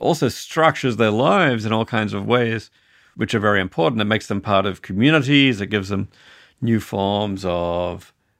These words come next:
expressions. Religions typically come along with ethical guidelines, ways to live your life, and all that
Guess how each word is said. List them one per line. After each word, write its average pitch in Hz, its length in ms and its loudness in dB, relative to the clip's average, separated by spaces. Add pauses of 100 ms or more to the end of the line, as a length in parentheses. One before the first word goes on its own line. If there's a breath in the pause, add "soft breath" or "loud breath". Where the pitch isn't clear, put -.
expressions. 139 920 0
Religions 104 480 -2
typically 113 280 -8
come 104 140 -2
along 101 240 0
with 95 180 -4
ethical 143 360 0
guidelines, 131 760 0 (520)
ways 113 420 2
to - 100 -8
live 127 140 0
your 123 100 4
life, 127 140 4
and 156 80 0
all 208 140 4
that 165 300 4